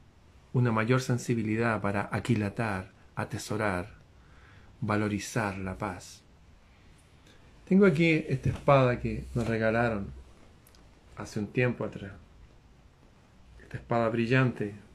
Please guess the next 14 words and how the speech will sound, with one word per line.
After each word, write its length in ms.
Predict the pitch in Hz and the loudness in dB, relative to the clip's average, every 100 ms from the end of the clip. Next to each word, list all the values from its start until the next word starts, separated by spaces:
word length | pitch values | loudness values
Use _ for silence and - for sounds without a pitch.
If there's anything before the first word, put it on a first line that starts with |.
| - - - | -20 -20 -12
¿m? 220 | 143 117 - - - - _ - - _ - - _ - - - - | -10 -8 -12 -20 -20 -20 _ -20 -20 _ -20 -20 _ -20 -20 -18 -10
De 60 | |
estos 240 | 107 139 123 | -2 0 2
reyes 320 | 127 120 110 | 2 2 0
antiguos 580 | 110 104 139 135 117 101 | -2 -2 2 4 4 -2
que 300 | 107 104 123 - - - - _ _ _ - - - - | -6 -8 -10 -20 -20 -20 -20 _ _ _ -20 -20 -20 -12
apoyaron 580 | - 101 104 120 117 107 | -8 0 2 4 4 2
a 40 | |
estas 200 | 101 - | -2 0
órdenes 300 | 110 110 110 | -2 -2 -4
de 100 | 113 | -4
caballeros 600 | 101 110 104 107 120 98 | -2 0 0 2 0 0
para 260 | - 95 95 | -6 -6 -4
construir 640 | 95 92 - 107 107 98 | -6 -8 -4 -2 0 -2